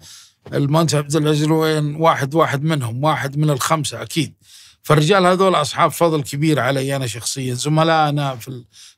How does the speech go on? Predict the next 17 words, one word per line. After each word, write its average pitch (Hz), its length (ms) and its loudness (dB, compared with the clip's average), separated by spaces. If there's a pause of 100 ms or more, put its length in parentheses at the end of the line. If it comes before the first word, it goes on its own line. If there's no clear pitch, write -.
(100)
القطاع 131 300 2
الزراعي 135 580 0
أو 131 140 -4
في 120 140 -6
نادك 143 300 -2
حرض 135 380 -4
كان 143 300 0
لهم 139 320 -2 (320)
دور 151 220 4
كبير 135 460 0
برضو، 135 520 -2
إنه 131 340 -6 (360)
استفدنا 147 520 2
من، 131 300 -4
من، 127 200 -8
من 120 340 -10 (480)
ال-، 127 320 -8